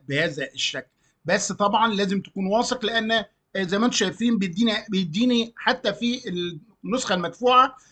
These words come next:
للخمسة دولار تقريبًا او خمسة يورو، بيديني فقط موضوع،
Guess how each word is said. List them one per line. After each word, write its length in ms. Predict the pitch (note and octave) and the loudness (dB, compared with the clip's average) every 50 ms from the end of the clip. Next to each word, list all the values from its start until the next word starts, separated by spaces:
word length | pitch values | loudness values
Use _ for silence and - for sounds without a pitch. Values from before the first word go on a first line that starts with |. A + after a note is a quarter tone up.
| _ _ - | _ _ -6
للخمسة 1000 | D3+ E3 F3 F3 F3 E3+ F3+ F3+ E3+ E3+ E3+ E3 - - A3 A3+ G3+ - G#3+ F3+ | -4 -4 -2 -4 -4 -4 -2 0 2 2 2 2 2 2 2 2 2 0 -2 -2
دولار 300 | D#3 E3+ F3+ G3+ A3 G#3+ | 0 2 6 6 6 6
تقريبًا 420 | G#3+ F#3+ F3 F#3 F#3 G#3+ G#3+ - | 6 2 0 0 0 -2 -2 -4
او 60 | - | -6
خمسة 340 | - - G3 G#3 F#3 - F#3 | -8 -8 -6 -6 -6 -4 0
يورو، 240 | F3+ A3 C4+ D4 C4 | 2 2 4 2 2
بيديني 400 | G#3 G#3+ G3 E3 G#3+ B3 C4 A#3 | -2 -4 -4 -2 0 0 0 2
فقط 460 | - - A3 A3 - A3 G3+ - - | 2 2 0 2 2 0 -2 -2 -2
موضوع، 580 | E3+ D#3+ D#3+ D#3 D3+ F3+ F#3+ G3 F3 E3 - | -6 -4 -4 -4 -2 0 2 2 2 0 -4